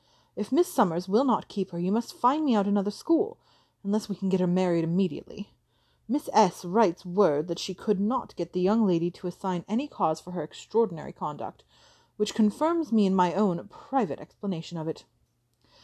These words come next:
Frederica is too shy, I think, and too much in awe of me to tell tales. But if the mildness of her uncle should get anything from her, I am not afraid.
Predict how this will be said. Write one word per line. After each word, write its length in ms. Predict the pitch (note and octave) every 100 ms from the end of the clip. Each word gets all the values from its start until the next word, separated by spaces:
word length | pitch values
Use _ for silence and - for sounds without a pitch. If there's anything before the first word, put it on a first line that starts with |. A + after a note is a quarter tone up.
| - _ _
Frederica 380 | E4 D4+ A#3
is 160 | F3+ F3
too 160 | - G#3+
shy, 380 | - G3 E3
I 80 | D#3
think, 320 | - B2+ E3 -
and 180 | F#3
too 200 | - D4+
much 200 | D4+ A3
in 60 | F3+
awe 160 | F3+ F3+
of 100 | D#3+
me 200 | C#3+ A#2+
to 100 | -
tell 180 | -
tales. 500 | - F3 A2 - - _ _ _ _ _
But 100 | A3+
if 100 | A3+
the 100 | -
mildness 580 | A#3 B3+ E4+ F4 D4 C#4
of 100 | C4
her 100 | B3
uncle 240 | A3+ G#3+ F#3+
should 540 | - - D#4+ F#3+ D#3+
get 140 | - -
anything 380 | F3 E3 D#3
from 300 | E3+ A#3+ G#3+
her, 180 | E3+ -
I 140 | - F3+
am 160 | F3
not 180 | F#3 F#3
afraid. 360 | - - -